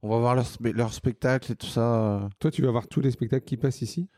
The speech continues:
Speaker 2: à chaque
Speaker 1: Bah,
Speaker 2: fois ?
Speaker 1: pas tout, parce que quand, euh, on est en tournée, on peut pas voir tous les spectacles.
Speaker 2: Ouais.
Speaker 1: Donc,
Speaker 2: C'est le,
Speaker 1: euh,
Speaker 2: le, le dernier que t'as vu, c'était quoi ?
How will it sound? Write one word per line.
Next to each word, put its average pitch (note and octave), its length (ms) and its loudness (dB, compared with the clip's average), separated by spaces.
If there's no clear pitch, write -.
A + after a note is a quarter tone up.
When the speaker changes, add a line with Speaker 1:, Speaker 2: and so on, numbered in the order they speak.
Speaker 2:
à B2+ 60 -4
chaque - 20 -8
Speaker 1:
Bah, C#3 180 4
Speaker 2:
fois ? C3 100 2
Speaker 1:
pas D3 100 4
tout, E3 120 2
parce D3+ 240 -2
que C3+ 80 0
quand, C3 280 0
euh, B2+ 240 6
on B2 180 2
est B2 40 4
en A#2+ 200 2
tournée, C3 480 2
on A#2+ 120 0
peut A2+ 120 2
pas B2+ 160 2
voir A#2 180 -2
tous B2+ 100 -2
les A2 100 2
spectacles. A2 580 -4
Speaker 2:
Ouais. G#2+ 220 2
Speaker 1:
Donc, A2+ 100 -2
Speaker 2:
C'est B2 100 0
le, A#2 260 4
Speaker 1:
euh, G#2+ 100 -2
Speaker 2:
le, A2 600 4
le G#2+ 120 4
dernier A2+ 240 4
que - 60 -16
t'as A2 100 2
vu, B2+ 120 0
c'était - 200 -8
quoi ? B2 240 -4